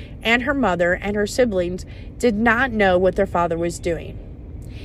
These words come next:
In Melissa's defense, she was just a young girl who simply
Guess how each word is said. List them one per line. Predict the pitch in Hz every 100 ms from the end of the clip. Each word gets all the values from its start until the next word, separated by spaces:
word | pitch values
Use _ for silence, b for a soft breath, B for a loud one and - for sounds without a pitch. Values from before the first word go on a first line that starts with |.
| B B -
In | 311 359
Melissa's | 339 247 240 254 -
defense, | 247 - 180 175 170
she | -
was | 302 320
just | 339 302
a | 262
young | 202 185 202
girl | 175 156 165
who | 196
simply | - 240 247 247